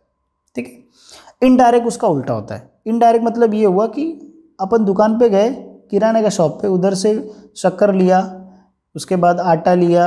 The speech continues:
बिंदी के लिए अलग से लिया, फिर वो सब मसाला लिया और फिर घर पे लाके उसको बनाया, फिर लड्डू खाया,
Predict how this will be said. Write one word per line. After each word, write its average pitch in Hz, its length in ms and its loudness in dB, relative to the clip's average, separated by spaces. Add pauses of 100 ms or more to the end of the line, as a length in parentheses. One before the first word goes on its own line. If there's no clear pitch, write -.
(160)
बिंदी 160 400 0
के 175 80 0
लिए 175 180 0
अलग 165 200 0
से 170 180 -4
लिया, 165 300 -2
फिर 165 180 -2
वो 160 80 0
सब 170 140 -4
मसाला 160 400 -2
लिया 160 240 0
और 156 100 2
फिर 156 220 0
घर 147 160 2
पे 165 140 0
लाके 156 260 0
उसको 160 280 -2
बनाया, 147 360 0
फिर 165 200 -2
लड्डू 127 320 -2
खाया, 110 280 -10